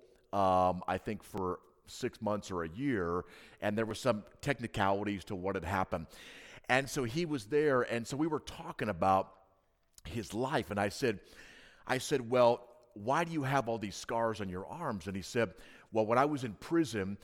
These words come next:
um, I didn't really know how to deal with the pain of what I was going through, and so I expressed my pain by doing some harm to my, to myself." So we were talking a little bit in,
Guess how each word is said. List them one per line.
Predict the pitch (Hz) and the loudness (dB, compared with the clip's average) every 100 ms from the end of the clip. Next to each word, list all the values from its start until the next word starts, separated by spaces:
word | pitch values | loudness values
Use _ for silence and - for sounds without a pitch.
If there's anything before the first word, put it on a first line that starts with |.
| - - - | -18 -20 0
um, | 107 110 | 2 4
I | 110 | 2
didn't | 110 147 147 | 2 0 0
really | 135 | -2
know | 117 123 113 | 2 0 2
how | 120 | 0
to | 113 | 0
deal | 85 110 107 | -2 -2 -2
with | 104 101 - | -2 -4 -4
the | 98 | -8
pain | - - 127 101 90 | -6 -4 -2 -2 -4
of | 80 | -4
what | 90 85 | -2 -2
I | |
was | 80 82 | -4 -6
going | 131 139 104 | -6 -4 -6
through, | - 92 87 | -6 -6 -6
and | 85 | -6
so | 110 95 | 0 2
I | 95 | 2
expressed | 92 - - 117 - | 0 -8 -2 -2 0
my | 101 90 | -2 -2
pain | - 135 113 95 92 - - - - 87 | -2 -2 0 -2 -6 -10 -20 -20 -6 2
by | 95 98 | 4 4
doing | 76 117 120 | 0 -4 -4
some | 98 90 | -6 -8
harm | - 131 147 160 | -8 -6 -6 -6
to | 110 | -8
my, | 87 80 - | -6 -6 -6
to | 110 | -2
myself." | 85 80 - 73 - _ - - - - - | -2 -2 -4 -4 -6 _ -20 -20 -20 -20 -10
So | - 135 | -2 4
we | 175 | 6
were | 165 | 4
talking | - 151 165 156 | 2 -2 -2 -2
a | 120 | -2
little | 110 | 0
bit | 92 104 101 | 0 0 -2
in, | 107 | -6